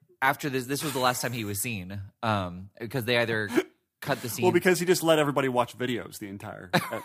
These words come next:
Speaker 2: the entire
Speaker 1: <laughs>
Speaker 2: period.
Speaker 1: Right, right.
Speaker 2: Instead of doing actual work, we just watched a video
Speaker 1: Yeah.
Speaker 2: on how they make paint.
Speaker 1: Like, he had the itinerary for the day, but he's like, "No, guys, let's just, let, let's watch this video. Let's,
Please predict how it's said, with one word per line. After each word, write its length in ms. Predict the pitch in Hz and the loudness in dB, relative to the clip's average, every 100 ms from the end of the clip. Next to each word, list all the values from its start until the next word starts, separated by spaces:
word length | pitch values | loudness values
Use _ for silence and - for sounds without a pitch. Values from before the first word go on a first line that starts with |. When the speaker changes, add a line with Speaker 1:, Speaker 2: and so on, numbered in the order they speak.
| - | -10
Speaker 2:
the 60 | 104 | -8
entire 420 | 104 - 98 95 | -6 -6 -8 -8
Speaker 1:
<laughs> 20 | 156 | -6
Speaker 2:
period. 220 | 120 104 | -4 0
Speaker 1:
Right, 200 | 143 - - | 0 -2 -4
right. 260 | 151 101 - - - _ _ _ _ _ _ 247 - _ - - - | -4 -4 -10 -18 -18 _ _ _ _ _ _ -16 -16 _ -20 -20 -12
Speaker 2:
Instead 220 | 120 147 | -2 0
of 120 | 135 107 - _ - | 0 -4 -18 _ -2
doing 220 | 143 127 | 0 2
actual 440 | 127 123 135 113 | 0 0 -4 -4
work, 280 | 107 110 92 | -2 -2 -4
we 80 | 113 | -8
just 140 | 101 | -6
watched 300 | 113 110 - | -2 -2 -4
a 40 | 110 | -8
video 460 | 113 110 - 95 160 | -6 -6 -8 -14 -6
Speaker 1:
Yeah. 160 | 135 - - | -6 -6 -12
Speaker 2:
on 60 | |
how 160 | 107 113 | -6 -4
they 100 | 107 | -4
make 260 | 101 104 - | -8 -10 -10
paint. 440 | - 123 95 - _ 311 - - - _ - | -6 -6 -8 -16 _ -14 -14 -18 -20 _ -8
Speaker 1:
Like, 140 | 143 | -2
he 100 | 175 | 2
had 140 | 175 | 4
the 100 | 165 | 6
itinerary 460 | 143 139 139 120 120 | 4 4 4 4 4
for 120 | 113 | 0
the 80 | 107 | -2
day, 180 | 104 98 | 0 0
but 320 | 95 104 - - _ _ _ _ _ - | -2 -4 -6 -18 _ _ _ _ _ -8
he's 140 | 135 | 0
like, 160 | 135 127 | 0 4
"No, 320 | 143 139 131 123 | 4 4 0 -6
guys, 200 | 120 147 | 0 0
let's 140 | 147 151 | 0 -4
just, 320 | 143 - - | -4 -6 -8
let, 220 | - - | -12 -6
let's 160 | 165 160 | -4 0
watch 180 | 139 123 | 0 0
this 140 | 110 | -6
video. 380 | 104 92 90 98 | -6 -6 -6 -8
Let's, 220 | 131 120 | -12 -6